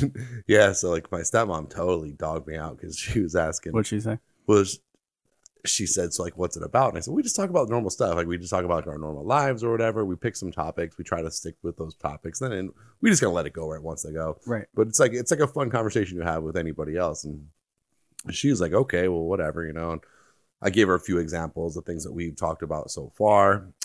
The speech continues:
Speaker 1: Um, and she was like, "Oh, it's, you know, semi-intriguing." Didn't sound like she was ready to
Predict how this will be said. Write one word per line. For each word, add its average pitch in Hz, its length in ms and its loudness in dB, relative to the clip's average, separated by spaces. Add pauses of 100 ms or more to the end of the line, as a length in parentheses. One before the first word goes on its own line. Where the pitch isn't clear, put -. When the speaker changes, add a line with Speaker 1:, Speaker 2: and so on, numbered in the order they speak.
(160)
Speaker 1:
Um, 76 460 -10 (480)
and 78 400 -10
she - 140 -4
was 139 100 -2
like, 147 120 -6
"Oh, 185 160 -2
it's, 165 220 -6
you 147 60 -10
know, 135 160 -10
semi-intriguing." 90 1080 -4 (300)
Didn't 92 240 2
sound 90 180 0
like 82 80 -4
she - 120 -8
was 82 120 -4
ready 80 220 -2
to 78 240 -8